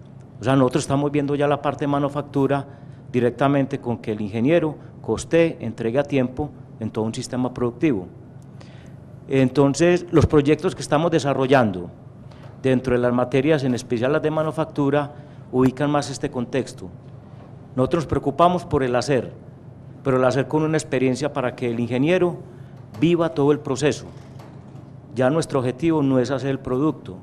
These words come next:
nuestro objetivo es la cadena de elaboración de puesta a punto en la planta. Hemos encontrado entonces, y veo esta presentación que nos cae perfecta,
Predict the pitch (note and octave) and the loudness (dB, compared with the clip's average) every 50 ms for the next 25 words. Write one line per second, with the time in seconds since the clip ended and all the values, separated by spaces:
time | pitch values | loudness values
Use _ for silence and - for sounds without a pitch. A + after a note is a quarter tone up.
0 | - - - - - - - - - - - C3+ C#3+ C#3+ D#3+ E3 D3 D#3+ D3+ E3 | -18 -18 -20 -20 -20 -18 -18 -18 -16 -6 -2 -2 -2 2 2 4 4 4 4 4
1 | D#3+ D3+ C#3+ C#3+ B2+ B2+ C#3 C3+ C3+ C3+ B2+ A#2 A#2 A#2+ A#2+ C3 C3+ C3+ C3 C3+ | 4 4 4 4 4 2 0 0 0 0 0 0 2 2 2 2 2 0 0 2
2 | C3+ C#3 C#3+ C#3+ D3 D3 - D#3 C#3+ C#3 C#3 C#3+ C#3+ C#3 - - - - - - | 2 2 2 2 2 0 0 2 2 2 2 0 -2 -8 -12 -18 -18 -18 -16 -12
3 | - G#2 - - A#2+ A2+ - - D3 C#3+ - - C3 B2 A#2+ A#2+ - D3 D3 - | -12 -12 -6 -4 -4 -4 -2 -2 -4 0 2 2 2 2 2 0 -2 -4 -4 -4
4 | - - - - - - A2 G#2+ G#2 G#2 - E3 D#3 C#3+ - - F#2+ F2 - - | -8 -16 -20 -20 -12 -8 -4 -4 -4 0 2 2 2 2 0 -4 -10 -14 -16 -18
5 | - - - - - - - - - - - - - - - - - - - - | -18 -20 -20 -20 -20 -20 -20 -20 -20 -20 -20 -20 -20 -20 -20 -20 -20 -20 -20 -20
6 | - - - C#3+ D3+ E3+ F3 E3 E3 C#3 - D3+ C#3 - D3+ D3 D#3 E3+ E3 E3 | -16 -4 -2 2 2 4 4 4 2 2 2 0 0 4 6 6 6 6 6 4
7 | - F3 E3+ D#3+ - E3+ E3+ E3+ E3+ E3 - - - - - - - - - - | 4 2 2 4 2 2 2 2 2 0 -4 -8 -12 -16 -18 -18 -18 -14 -8 -4
8 | C#3 C3 C3 B2 B2 C#3+ D3+ E3+ E3+ E3 - - E3+ D#3 - D3+ C#3 C3 C3 C#3+ | -2 -2 0 2 4 4 6 6 4 2 0 -2 -2 0 2 2 2 2 2 2
9 | C3 A2+ C3 C3 B2+ C3 C3 C3 - - - D3+ C#3+ C#3 B2+ A2+ - - C3 C3+ | 2 2 4 4 4 4 2 0 -2 -4 -2 0 2 2 0 0 0 2 4 4
10 | D3 D3+ - D3 C3+ - C#3+ A#2+ - - - D3+ C#3+ C#3 | 4 4 2 -2 0 0 0 -2 -2 -4 -6 -8 -8 -8